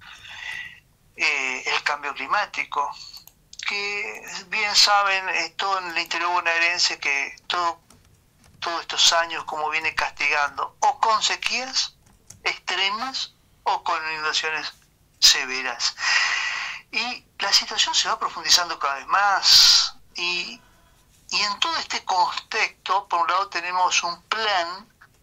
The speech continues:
que fue presentado hace treinta años y pico,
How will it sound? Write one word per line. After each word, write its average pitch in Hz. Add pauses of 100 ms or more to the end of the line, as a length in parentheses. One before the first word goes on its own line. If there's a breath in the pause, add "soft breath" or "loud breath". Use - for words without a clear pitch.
(880)
que 139
fue 170
presentado 151 (400)
hace -
treinta 160
años 160
y 156
pico, -